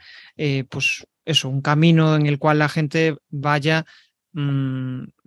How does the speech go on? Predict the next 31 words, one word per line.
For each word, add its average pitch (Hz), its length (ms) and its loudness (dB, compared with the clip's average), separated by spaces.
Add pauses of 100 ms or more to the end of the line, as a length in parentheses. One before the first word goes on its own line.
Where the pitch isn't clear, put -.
(180)
me-, 151 220 -4
mejora-, 165 500 2
vayas, 180 580 4
eh, 147 520 -4
no - 280 -8
me 147 120 0
sale 143 200 -2
la 143 120 2
palabra, 175 340 0
pero 139 160 -4
es 139 120 -6
como 139 760 -2 (340)
le-, 160 200 2
la, 160 280 2
la 156 220 2
vayas 165 300 4
capacitando 175 760 0
para 170 360 2 (420)
que 147 360 -4
en 151 180 -2
un 151 200 0
determinado 160 500 0
momento 175 480 0
llegue 147 340 0
a 139 80 -4
comprar, 123 440 -8 (120)
¿no? 175 240 -6 (220)
¿Cómo, 196 240 -2
cómo 202 360 4
haces 165 380 2
para, 147 400 2